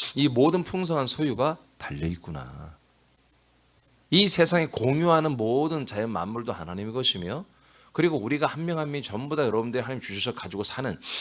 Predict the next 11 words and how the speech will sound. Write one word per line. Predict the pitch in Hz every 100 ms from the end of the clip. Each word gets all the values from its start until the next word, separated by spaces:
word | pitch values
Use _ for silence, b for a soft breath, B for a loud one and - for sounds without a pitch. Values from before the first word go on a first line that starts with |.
| B
여러분 | 131 147
재정이나 | - 123 135 139 123
모든 | 101 113 156 175 147
그런 | 135 139
소유도 | - 160 135 185 226 B B
이게 | 110
다 | -
하나님의 | - - 82 85 127 147
손에 | 135 117
있구나. | 87 - 76 71 78 78 69 _ b b b 135
이것을 | 151 160 175 214 262